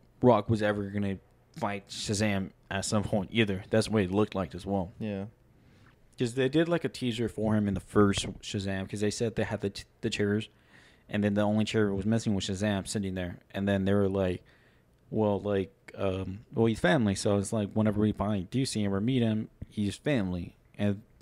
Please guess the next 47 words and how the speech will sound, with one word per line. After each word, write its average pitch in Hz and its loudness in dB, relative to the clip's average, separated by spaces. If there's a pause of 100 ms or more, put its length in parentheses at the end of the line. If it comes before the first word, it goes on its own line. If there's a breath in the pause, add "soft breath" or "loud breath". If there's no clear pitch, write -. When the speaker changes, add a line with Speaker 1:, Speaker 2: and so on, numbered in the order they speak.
(240)
Speaker 1:
that's 120 2
how 110 6
they 101 4 (280)
left 101 -2
it 98 -2
off 78 -4
at. - -14 (260)
Speaker 2:
Mm-hmm. 107 -8 (320)
Speaker 1:
And 123 2
then 123 0
also, 117 2
too, 110 -2
we 107 0
have 107 2
Shazam 101 -4
two 107 -2
coming 101 -2
out 98 2
next 98 -2
year 104 -2
<laughs> - -
as - 2
well. 92 -4
I - -10
forgot 92 -2
about 92 -6
that 92 -2
one. 104 0
Speaker 2:
<laughs> - -10
When 120 0
is 127 -4
it 120 -8
coming 131 -4
out? 135 -4 (340)
Speaker 1:
Uh, 113 2
next, 110 -2
I 113 0
forgot 87 -4
when, 92 -8
but 104 0
it's 101 -4
coming 131 0
out 113 2
sometime 110 0
<laughs> 107 -4
next - -4
year. - -4